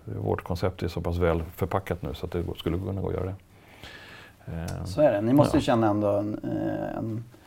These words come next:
Speaker 2: ja, men ni, ni, ni giggar fast ni giggar ihop.
Speaker 1: Ja.
Speaker 2: Eh, ni måste ändå känna att ni, ni verkligen är med marknaden.
Speaker 1: Ja, det är helt galet. Det förstod vi inte när det började, att,
Speaker 2: Nej.
Speaker 1: att, att det skulle bli så här. Eh, det är ju jättehäftigt.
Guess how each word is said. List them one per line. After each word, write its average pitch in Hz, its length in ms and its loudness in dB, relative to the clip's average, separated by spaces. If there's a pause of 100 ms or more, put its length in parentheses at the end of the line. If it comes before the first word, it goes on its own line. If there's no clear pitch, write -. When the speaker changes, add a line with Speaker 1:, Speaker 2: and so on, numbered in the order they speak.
(320)
Speaker 2:
ja, 127 60 2
men 135 100 8
ni, 139 160 10
ni, 135 340 8
ni 139 160 6
giggar 139 580 12
fast 127 220 -2
ni 127 80 4
giggar 117 320 6
ihop. 123 400 0 (160)
Speaker 1:
Ja. 80 260 2
Speaker 2:
Eh, 120 60 0 (680)
ni 117 80 -4
måste 131 240 -2
ändå 113 140 0
känna 123 220 -6
att 107 80 -8
ni, 110 100 -6 (300)
ni 127 200 6
verkligen 123 340 6
är 110 300 4
med 120 440 8
marknaden. 120 640 6
Speaker 1:
Ja, 120 100 4
det 117 80 8
är 113 40 8
helt 107 220 6
galet. 101 520 6
Det 107 160 4
förstod 131 420 6
vi 92 60 6
inte 90 160 0
när 92 120 2
det 90 80 4
började, 90 480 2
att, - 220 -6
Speaker 2:
Nej. 113 240 -2
Speaker 1:
att, - 40 -6
att 98 120 -6
det 90 160 0 (200)
skulle 92 380 4
bli 85 220 2
så 87 140 0
här. 85 380 2 (120)
Eh, 92 580 -6 (720)
det 92 80 2
är 101 40 6
ju 101 160 4
jättehäftigt. - 580 -2